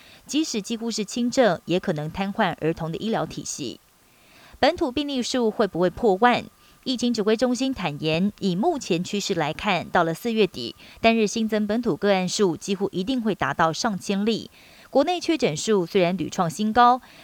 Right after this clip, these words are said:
前台大感染科医师林世璧则认为，本土疫情还没有达到高峰。要是台湾真的进入社区大流行，就有可能看到确诊数破万，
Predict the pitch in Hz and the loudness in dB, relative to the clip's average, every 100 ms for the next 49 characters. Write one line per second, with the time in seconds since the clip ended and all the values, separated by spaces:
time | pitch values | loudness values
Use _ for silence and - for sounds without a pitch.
0 | - 202 196 196 185 214 190 175 214 135 | -4 0 0 0 2 2 2 2 0 -2
1 | 147 190 202 - 208 190 165 - 196 190 | -2 -2 0 0 -2 -2 -4 -2 -2 0
2 | 160 160 226 175 139 156 208 - - 247 | 0 0 0 0 0 0 -2 -8 -4 -2
3 | 311 294 285 220 - 175 190 - - 190 | 0 -2 -2 -4 -2 -2 -4 -6 -2 0
4 | 320 190 135 151 151 185 190 220 226 233 | 0 0 0 0 2 4 4 4 4 2
5 | _ - - - 233 220 214 185 220 233 | _ -20 -20 0 2 2 0 2 2 2
6 | 247 320 254 220 202 170 196 175 190 214 | 0 -2 -2 -2 -2 0 0 -2 0 2
7 | 175 156 170 160 160 175 233 202 190 294 | 2 0 -2 -2 -4 0 2 4 4 4
8 | 220 160 196 214 185 202 160 - 311 196 | 2 2 -2 -2 4 4 4 2 0 0
9 | - 190 180 185 175 240 151 | 0 0 2 2 4 4 4